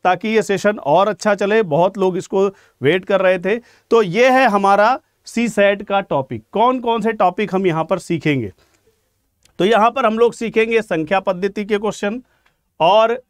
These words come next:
संख्या पद्धति के अंतर्गत हम क्या-क्या जानने वाले हैं या क्या-क्या चीज़ें सीखने वाले हैं। तो संख्या पद्धति के अंदर हम लोग जानेंगे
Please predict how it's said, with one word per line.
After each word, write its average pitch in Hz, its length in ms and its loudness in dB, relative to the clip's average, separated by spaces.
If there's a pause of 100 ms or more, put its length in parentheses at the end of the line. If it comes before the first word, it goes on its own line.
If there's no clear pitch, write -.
(160)
संख्या 214 420 0
पद्धति 208 520 -4
के 247 140 2
अंतर्गत 220 640 -2
हम 185 160 -4
क्या-क्या 202 340 0
जानने 190 400 0
वाले 196 220 2
हैं 202 120 0
या 202 80 2
क्या-क्या 185 320 0
चीज़ें 190 240 -4
सीखने 185 380 -4
वाले 202 220 2
हैं। 208 140 -2 (560)
तो 226 80 2
संख्या 214 420 0
पद्धति 214 500 -2
के 233 100 -2
अंदर 214 360 0
हम 202 140 0
लोग 220 200 0
जानेंगे 190 580 -2